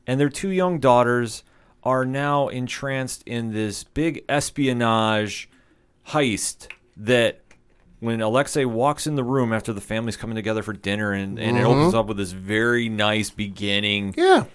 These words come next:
Speaker 2: Girls are playing together. The, the, what is it? The, uh, younger, younger sister gets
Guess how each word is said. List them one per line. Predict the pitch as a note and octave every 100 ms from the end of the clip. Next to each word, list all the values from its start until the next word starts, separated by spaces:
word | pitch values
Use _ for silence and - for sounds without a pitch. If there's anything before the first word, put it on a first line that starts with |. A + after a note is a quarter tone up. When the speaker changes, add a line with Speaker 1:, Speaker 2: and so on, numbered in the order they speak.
| - C#3
Speaker 2:
Girls | C#3+ D#3 D3+
are | D3
playing | - C#3+ D3+ D#3
together. | D3+ C#3+ D3+ D3+ D#3 D3 - - - _
The, | A2 G#2+
the, | A2+ A2+ A2 G#2+
what | A2+ A#2
is | G#2
it? | G#2
The, | G#2 G#2
uh, | G2+ G2+
younger, | G2 A#2 C3 C3+ A#2+
younger | A#2+ B2+ C3 B2+
sister | C3+ B2+ - C3
gets | A2 A2 G2+ - -